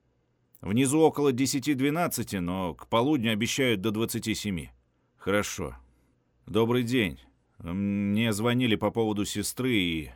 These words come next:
племянника. Я буду. Обязательно. Алло. Я не могу говорить. У меня. Что? Я же сказал.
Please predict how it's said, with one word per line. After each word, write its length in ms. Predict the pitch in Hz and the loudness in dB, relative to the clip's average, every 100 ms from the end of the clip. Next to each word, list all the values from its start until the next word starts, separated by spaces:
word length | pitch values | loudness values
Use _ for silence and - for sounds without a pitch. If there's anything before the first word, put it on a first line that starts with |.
| - _ _ - | -20 _ _ -2
племянника. 640 | 101 107 90 73 - - - _ _ _ _ _ _ | 0 2 0 -4 -14 -20 -20 _ _ _ _ _ _
Я 240 | 90 113 | 0 2
буду. 320 | 123 135 76 - _ _ _ _ _ | 4 0 -2 -10 _ _ _ _ _
Обязательно. 760 | 82 90 107 104 87 65 60 _ _ _ _ _ - | -6 -2 0 0 -2 -6 -18 _ _ _ _ _ -4
Алло. 420 | 98 113 95 - _ _ _ _ _ | 0 2 0 -4 _ _ _ _ _
Я 560 | 87 104 117 117 110 104 | -2 2 2 2 0 0
не 160 | 104 117 | 0 0
могу 260 | 127 135 | 0 -2
говорить. 540 | 92 98 117 101 - - - - | -2 0 0 -2 -6 -20 -20 -14
У 180 | 78 92 | -8 -4
меня. 480 | 95 98 87 73 - - _ _ _ _ - | -2 -2 -4 -6 -12 -20 _ _ _ _ -14
Что? 480 | - - 147 151 123 _ _ _ _ _ _ _ _ _ | -10 0 2 2 -4 _ _ _ _ _ _ _ _ _
Я 220 | 90 127 143 | 2 4 4
же 160 | 151 | 2
сказал. 640 | - 151 139 165 143 73 | 0 0 2 2 2 0